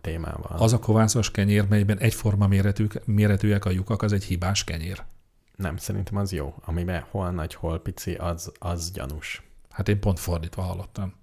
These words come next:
Speaker 2: De milyen jó, hogy itt ülsz köztünk, mert akkor most már
Speaker 1: Én
Speaker 2: tudom.
Speaker 1: meg így hallottam. Én nem tudok olyat, amiben ugyanolyan van még. De ez a célom.
Speaker 2: Ja. <laughs>
Speaker 1: Tehát ha véletlenszerűen, ha csak úgy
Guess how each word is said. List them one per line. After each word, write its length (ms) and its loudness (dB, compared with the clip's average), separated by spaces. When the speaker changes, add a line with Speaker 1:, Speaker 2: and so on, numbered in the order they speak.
Speaker 2:
De 100 6
milyen 220 10
jó, 100 6
hogy 140 4
itt 120 -4
ülsz 140 -2
köztünk, 420 -2
mert 120 -2
akkor 120 -8
most 160 -4
már 100 -2
Speaker 1:
Én 120 0
Speaker 2:
tudom. 160 -4
Speaker 1:
meg 260 -2
így 160 -6
hallottam. 640 -6
Én 180 6
nem 160 4
tudok 320 -6
olyat, 260 -4
amiben 340 -4
ugyanolyan 600 -8
van 320 -8
még. 380 -8
De 140 -4
ez 140 -2
a 80 -2
célom. 540 -10
Speaker 2:
Ja. 120 6
<laughs> 800 0
Speaker 1:
Tehát 180 -2
ha 100 2
véletlenszerűen, 1000 0
ha 220 -4
csak 280 -10
úgy 280 -4